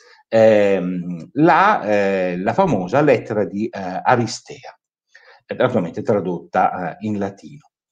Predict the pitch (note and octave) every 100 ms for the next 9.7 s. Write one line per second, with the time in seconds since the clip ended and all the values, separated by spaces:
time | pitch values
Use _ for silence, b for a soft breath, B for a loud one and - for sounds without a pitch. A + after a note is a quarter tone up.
0 | b b - A2+ A2 G#2+ G2+ G2 F#2+ F2+
1 | F2 F2 E2 E2 D#2+ E2 D#2+ _ _ -
2 | A2+ G#3+ G#3+ D#2+ F#2 F#2+ D#3+ F#3 D#3 -
3 | - G#3 G3+ - - - G#2+ G#2 - C#3+
4 | C#3 G2+ F#2+ G2+ G2 E2+ G#2+ C#3 A2 A#2
5 | F#3+ F#3 A2+ - D#3 A2+ A2 B2 B2 E3+
6 | E3+ C3+ - - B2 G#2+ - B2+ G2+ G2
7 | F2 E2+ F#2+ F#2+ G2 E2+ - - _ _
8 | _ b b b b - B2+ B2+ A#2 A2+
9 | G#2 G2+ G2 F#2 F#2 F2